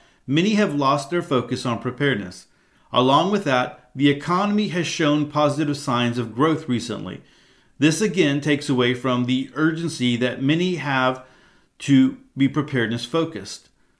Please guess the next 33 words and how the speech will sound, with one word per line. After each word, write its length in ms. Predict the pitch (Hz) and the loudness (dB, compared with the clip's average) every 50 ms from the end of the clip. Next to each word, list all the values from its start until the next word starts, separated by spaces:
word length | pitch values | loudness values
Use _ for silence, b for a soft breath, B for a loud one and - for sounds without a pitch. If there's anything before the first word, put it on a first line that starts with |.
| _ _ _ _ | _ _ _ _
And 180 | - 123 131 135 | -6 -2 0 2
lastly, 640 | 139 139 151 160 156 - 190 190 190 185 190 - - | 4 4 4 2 0 2 2 2 2 2 0 -8 -10
there 200 | 160 151 175 185 | -4 0 2 2
are 80 | 180 180 | 4 4
many 320 | 180 185 208 220 233 214 | 4 2 2 2 2 2
that 260 | 185 190 180 147 - | 2 2 0 0 0
have 260 | - 160 170 160 147 | -2 -2 -2 -2 -2
lost 320 | 151 156 156 160 156 160 - | 0 0 0 0 0 -2 -2
their 120 | 175 160 | -4 -4
preparedness 480 | - 160 147 - 147 139 139 139 135 - | -2 -4 -2 0 2 2 2 2 0 0
focus 400 | - 135 127 127 - 139 - - | 0 0 0 0 0 -4 -6 -6
due 260 | - - 156 170 185 | -2 0 0 0 0
to 240 | 185 - 202 - - | -2 -2 -4 -2 -2
other 220 | 135 143 143 139 | 0 2 2 2
reasons. 480 | 120 117 110 104 98 101 101 - - b b b b b b b b b b b b | 2 0 -2 -4 -6 -8 -12 -14 -16 b b b b b b b b b b b b
This 240 | b 151 175 175 214 | b 4 4 4 2
is 140 | 226 202 - | 0 -2 0
sad 260 | - 175 156 151 139 | 0 2 2 2 2
to 80 | 135 131 | 0 -2
see. 480 | - - - 151 131 104 95 - - _ _ _ _ - - | -4 -4 -2 -2 -2 -2 -4 -8 -14 _ _ _ _ -12 -4
Ultimately, 580 | - 143 156 - 180 165 160 165 156 160 165 160 | 0 0 2 2 2 2 2 2 2 2 2 2
no 160 | 165 185 202 | 4 4 4
matter 320 | 208 208 196 190 185 175 151 | 4 4 4 4 4 2 2
what 480 | 123 139 123 131 151 190 190 190 180 | 0 0 0 4 4 4 4 2 0
you 140 | 170 175 185 | 2 2 2
are 60 | 175 | 2
preparing 440 | - 180 175 165 160 143 131 127 127 | 2 0 -2 0 2 4 4 4 2
for, 400 | 127 - 127 127 127 127 135 139 | 0 0 0 2 2 2 2 0
there 160 | 143 147 156 | 2 2 4
is 120 | 156 147 151 | 4 4 2
a 60 | 143 | 0
strong 440 | 139 - - 156 151 156 175 185 165 | -2 -4 -2 0 0 0 0 0 0
likelihood 640 | 165 160 151 - 143 127 110 113 120 120 120 B | 0 -2 -2 -2 -2 -2 -2 0 -2 -4 -4 B